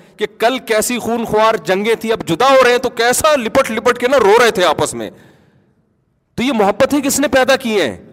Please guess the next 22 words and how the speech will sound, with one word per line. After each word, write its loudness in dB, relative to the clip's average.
وہ -20
کیسا -2
غفور 0
ہے۔ -4
تو -6
مجھے -4
اس، -4
یہ -6
واقعہ 0
اس -4
لیے -2
یاد 2
رہ 0
گیا -2
کہ -4
دیکھو -2
پہلے 0
میں 0
جب 0
سوچتا 0
تھا -2
کسی -8